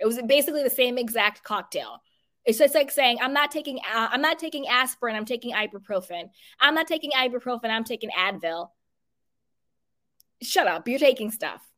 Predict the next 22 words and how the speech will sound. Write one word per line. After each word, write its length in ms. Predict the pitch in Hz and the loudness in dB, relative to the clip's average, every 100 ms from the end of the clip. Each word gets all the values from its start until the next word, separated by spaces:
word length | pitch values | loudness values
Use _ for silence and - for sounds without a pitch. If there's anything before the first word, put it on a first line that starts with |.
| _ _ _ 208 | _ _ _ -4
You 120 | 262 | 2
know 80 | 294 | 4
what 80 | 285 | 4
I 100 | 285 | 2
mean? 280 | 294 294 277 | 0 -4 -6
You, 300 | 226 262 277 | -8 -6 -4
you, 120 | 262 | -2
you're 140 | 262 277 | -2 0
chasing, 340 | 294 269 - | 2 0 -2
you, 120 | 254 254 | -8 -6
you, 200 | 254 - | -6 -6
you, 140 | 247 - _ | -8 -12 _
you're 240 | 240 254 | -4 -2
taking 320 | 269 233 196 | 2 0 0
stuff. 240 | 190 156 220 | -6 -8 -2
Get 100 | 220 | 2
outta 180 | 214 185 | 2 2
here. 200 | - - _ _ - _ _ | -8 -16 _ _ -20 _ _
Now, 260 | 226 233 233 | 0 2 2
this 360 | 214 285 587 523 | 4 4 6 4
is 220 | 381 220 | 2 0
the 520 | 262 254 254 247 | -2 -2 -2 -4